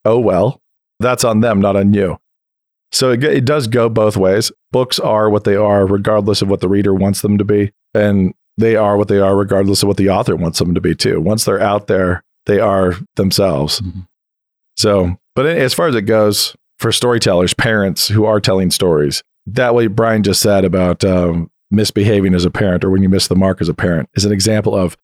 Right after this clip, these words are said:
Speaker 1: failing as a storyteller. You know, it's like you're, you're failing in a scene. You've written a scene. You've written a scene of dialogue.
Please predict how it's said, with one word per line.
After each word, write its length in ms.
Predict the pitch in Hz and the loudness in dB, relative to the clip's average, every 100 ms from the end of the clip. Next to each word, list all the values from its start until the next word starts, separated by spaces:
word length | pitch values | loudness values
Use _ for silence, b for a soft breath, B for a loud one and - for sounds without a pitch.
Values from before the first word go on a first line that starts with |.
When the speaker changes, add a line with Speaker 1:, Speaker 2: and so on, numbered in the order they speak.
| _ - | _ -12
Speaker 1:
failing 760 | - 113 123 123 127 135 131 _ - | -4 0 0 0 0 0 0 _ -4
as 180 | 107 90 | -2 0
a 60 | 87 | -2
storyteller. 760 | - 104 98 95 78 71 - _ _ | 0 0 0 0 -2 -2 -8 _ _
You 100 | 92 | 0
know, 80 | 90 | 0
it's 100 | 85 | 0
like 180 | 95 95 | -2 0
you're, 300 | 104 104 - | 0 0 0
you're 200 | 104 107 | -2 -2
failing 560 | - 135 123 123 123 117 | -2 -2 0 0 0 0
in 160 | 107 | 2
a 60 | 101 | 0
scene. 500 | - - 107 92 82 - | 0 -2 0 0 0 0
You've 300 | 107 101 90 | 0 2 0
written 340 | 135 156 147 | 0 0 0
a 140 | - 117 | 0 -2
scene. 580 | - 113 101 92 92 - | -2 0 0 2 0 0
You've 160 | 117 113 | -2 0
written 180 | 107 | 0
a 40 | 104 | -2
scene 320 | - 127 139 | -2 -2 0
of 120 | 113 | -2
dialogue. 680 | 104 107 120 123 135 147 143 | -2 0 2 2 0 0 -4